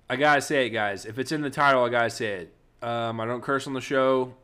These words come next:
uh, that often, but, you know, I gotta do it if it, if it calls for it. Bitch ass.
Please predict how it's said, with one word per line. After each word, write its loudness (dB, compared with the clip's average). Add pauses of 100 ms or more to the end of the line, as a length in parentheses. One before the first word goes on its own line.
(220)
uh, -4
that 0
often, 2
but, -2
you -10
know, -6
I -4
gotta -2
do -2
it -2
if -14
it, -6
if -14
it -12
calls 2
for 0
it. -6 (540)
Bitch 2
ass. -8